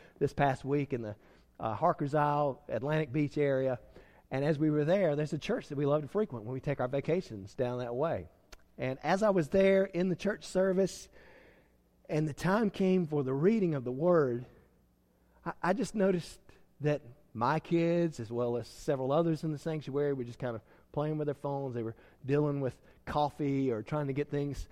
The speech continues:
squared away with some other bit, and they just were not putting the focus into the Word of God. So let me recommend a change today. Can we stand together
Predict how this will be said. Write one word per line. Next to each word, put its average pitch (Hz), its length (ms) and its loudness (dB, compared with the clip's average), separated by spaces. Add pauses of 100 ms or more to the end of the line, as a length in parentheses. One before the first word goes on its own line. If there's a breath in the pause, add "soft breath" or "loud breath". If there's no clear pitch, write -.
(180 soft breath)
squared 156 320 0
away 139 260 0
with 135 140 -2
some 156 180 -2
other 143 160 -2
bit, 143 240 0
and 139 100 -6
they 143 60 -12
just 147 200 -16 (120)
were 180 160 -2
not 156 240 -4
putting 131 220 -4
the 117 60 -6
focus 143 420 -4
into 123 160 -4
the 110 60 -4
Word 117 220 -2
of 107 100 -12
God. 101 340 -2
So 104 200 -6 (320 soft breath)
let 330 120 2
me 403 80 4
recommend 185 380 4
a 147 40 -2
change 151 300 -4
today. 151 160 0
Can 247 260 0
we 403 140 8
stand 180 480 2
together 139 520 0